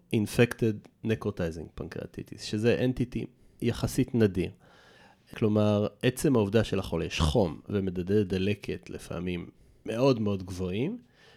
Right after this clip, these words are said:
לכשעצמה לא מרמזת על זיהום, אלא רק על דלקת,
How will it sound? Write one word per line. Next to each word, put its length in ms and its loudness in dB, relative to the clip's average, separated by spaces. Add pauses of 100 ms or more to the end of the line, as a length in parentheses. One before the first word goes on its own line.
(140)
לכשעצמה 440 2
לא 120 8
מרמזת 540 6
על 120 2
זיהום, 380 6 (220)
אלא 140 2
רק 280 2
על 80 2
דלקת, 600 0